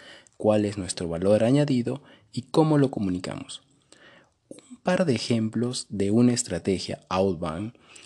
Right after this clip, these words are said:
sería ese correo electrónico comercial que llega a nuestra bandeja de entrada o a spam directamente, o esa llamada telefónica para que cambiemos de compañía de seguros.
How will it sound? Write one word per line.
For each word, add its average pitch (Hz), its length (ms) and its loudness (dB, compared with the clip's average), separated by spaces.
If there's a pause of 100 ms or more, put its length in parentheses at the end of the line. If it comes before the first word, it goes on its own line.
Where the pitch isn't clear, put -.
sería 175 680 0
ese 170 380 2
correo 160 340 2
electrónico 104 800 -2
comercial 107 640 -2 (280)
que 143 160 4
llega 180 320 2
a 165 60 2
nuestra 120 300 -2
bandeja 107 440 0
de 104 80 -4
entrada 117 540 -2 (260)
o 120 140 8
a 107 60 6
spam 110 500 -2
directamente, 98 680 0 (600)
o 165 240 6
esa 233 240 2
llamada 156 540 -2
telefónica 135 880 -2
para 104 260 -4
que 101 220 -10
cambiemos 139 580 0
de 127 100 -2
compañía 101 460 -4
de 98 80 -6
seguros. - 640 -2